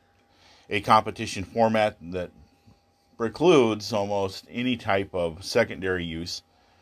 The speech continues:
There's nothing really to replace deck building and acquirement and trading of cards. Now, there's some electronic games that, uh,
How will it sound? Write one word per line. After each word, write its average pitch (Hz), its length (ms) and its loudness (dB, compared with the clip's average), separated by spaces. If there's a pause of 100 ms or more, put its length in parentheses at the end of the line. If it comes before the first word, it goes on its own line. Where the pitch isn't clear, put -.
(640)
There's 104 300 2
nothing 110 320 0
really 104 260 4
to 95 100 -8
replace 98 600 0
deck 98 380 -2
building 92 500 -4
and 80 380 -8
acquirement 95 640 -2
and - 100 -16
trading 92 280 -4
of 76 100 -14
cards. 78 580 2 (460)
Now, 120 180 6
there's 120 260 2
some 92 380 -10 (360)
electronic 117 580 2
games 104 400 -6
that, 90 260 -8
uh, 80 240 -2